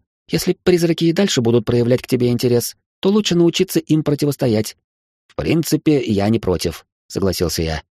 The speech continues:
«Но ты вот так легко оставишь меня в городе совсем одного?»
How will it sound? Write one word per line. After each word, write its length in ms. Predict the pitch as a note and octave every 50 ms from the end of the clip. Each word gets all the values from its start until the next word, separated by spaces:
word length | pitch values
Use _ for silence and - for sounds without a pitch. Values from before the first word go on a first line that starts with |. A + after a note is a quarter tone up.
| _ _ _ _ _ _ -
«Но 140 | F2 F2 - _ _
ты 120 | - E3
вот 180 | D#3+ D3 - _
так 200 | D#3+ D3+ - C3
легко 320 | C3 C3 - - - D#3
оставишь 460 | C3 G#2+ - - D3 C#3 C3 A2+ -
меня 200 | B2 B2 A#2+ A#2
в 80 | G#2+ G2+
городе 360 | G#2 C#3 C#3 C#3 B2+ A#2+ A#2
совсем 360 | - A#2 A2 - - C#3 B2
одного?» 440 | A#2 G#2+ G#2+ G#2+ G2+ G2 A2 D#3+ E3